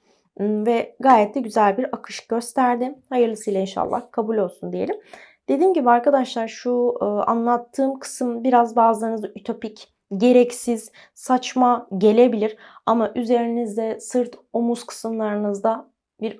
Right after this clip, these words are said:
ağrı, şöyle bir kendimi geriyim, e, hissiyatı içerisine girerseniz bakın bu söylediklerim biraz daha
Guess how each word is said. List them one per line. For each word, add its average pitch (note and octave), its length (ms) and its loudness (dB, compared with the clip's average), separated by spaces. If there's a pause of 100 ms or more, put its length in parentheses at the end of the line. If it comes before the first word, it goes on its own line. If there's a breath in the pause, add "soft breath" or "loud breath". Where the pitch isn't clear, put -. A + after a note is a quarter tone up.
ağrı, G#3+ 460 0
şöyle A#3+ 280 2
bir A#3 60 -6
kendimi A3+ 520 -2
geriyim, G#3+ 580 0 (320 loud breath)
e, G3+ 280 2
hissiyatı A#3 680 2
içerisine A#3 480 0
girerseniz A#3 680 -2
bakın G#3+ 260 -4
bu G#3+ 40 -4
söylediklerim A3+ 840 -2
biraz A3+ 320 0
daha B3 280 -4